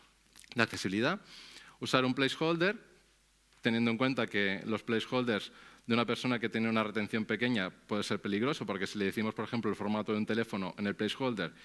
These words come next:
y empie-, empieza a escribir, ese placeholder se va. Y si esa persona no tiene una retención, puede olvidarse de qué formato se espera. Y, eh, los area label, que es lo que para mí es el, el, el que menos deberíamos usar,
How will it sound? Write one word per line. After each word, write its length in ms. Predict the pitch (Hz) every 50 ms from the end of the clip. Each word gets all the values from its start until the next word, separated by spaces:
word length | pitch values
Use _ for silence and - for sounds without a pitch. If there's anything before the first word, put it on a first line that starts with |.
| - - - - -
y 80 | 113
empie-, 340 | 107 101 - 123 113 - -
empieza 320 | - 107 98 107 107 - 123
a 40 | 117
escribir, 500 | - - 117 120 120 135 143 156 - - - - - -
ese 180 | - 120 - 117
placeholder 480 | 101 117 110 - - 117 113 123 131 127
se 160 | - - 104
va. 220 | 123 135 113 - - - - - - - - - - - -
Y 80 | - 117
si 120 | - 120
esa 120 | 110 - 113
persona 420 | - 110 - - 131 131 120 101
no 200 | 98 101 101 101
tiene 200 | - 113 110 110
una 100 | 107 107
retención, 580 | 107 104 92 110 110 - - 127 127 143 160 - - - - - - -
puede 160 | - 113 110
olvidarse 580 | 107 110 104 110 107 110 110 110 - - 131 131
de 140 | 123 110 95
qué 160 | 104 107 98
formato 400 | - - 107 101 95 95 92 101
se 100 | - 95
espera. 340 | 90 - - 87 82 85 87 - - _ _ _ _ _ _ _ _ - - _ _ _ - - - _ -
Y, 300 | 139 143 151 165 160 156 - - - - - - - _
eh, 160 | 120 117 113
los 180 | 110 110 107 -
area 220 | 123 120 131 135
label, 260 | 143 147 151 160 160 147
que 100 | - 123
es 120 | 120 -
lo 100 | 131 123
que 320 | 120 120 113 110 107 101 - - - - - - - - - - - _ -
para 180 | 123 113 110
mí 140 | 113 123 131
es 160 | 135 131 135
el, 180 | 139 123 123 120
el, 280 | - 120 120 117 117 -
el 220 | 120 117 117 113
que 140 | - 117 110
menos 320 | 110 113 117 123 127 123 120
deberíamos 380 | 127 123 127 127 127 131 123
usar, 320 | 127 113 - 151 147 170